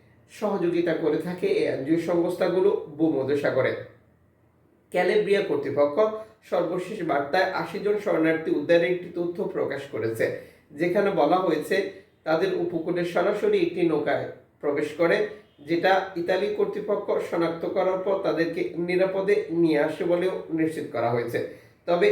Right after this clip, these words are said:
এই প্রতিবেদনে নিশ্চিত করা হয়নি কতজন অভিবাসী কোন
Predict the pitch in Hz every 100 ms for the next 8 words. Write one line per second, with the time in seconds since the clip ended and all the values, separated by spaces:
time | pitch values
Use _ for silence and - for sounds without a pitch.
0 | 202 185 - 175 180 185 196 196 165 156
1 | 165 156 165 151 160 170 170 - - 160
2 | 160 151 147 143 147 165 175 190 - -
3 | 160